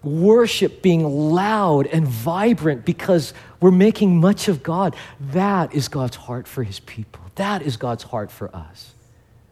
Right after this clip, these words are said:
So let's pray for God's grace to be upon us. Father, this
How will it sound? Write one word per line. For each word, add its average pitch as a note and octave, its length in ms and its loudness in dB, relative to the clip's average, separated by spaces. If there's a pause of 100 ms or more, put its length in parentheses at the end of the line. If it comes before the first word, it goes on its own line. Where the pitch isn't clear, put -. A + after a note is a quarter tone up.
(2500)
So - 180 -8
let's A#2+ 220 -6
pray A2 300 -8
for G2+ 140 -12
God's G2 300 -10
grace G2 380 -8
to - 80 -18
be F#2 160 -10
upon F#2 340 -12
us. E2 420 -16 (1300)
Father, C#3+ 580 -2
this - 380 -8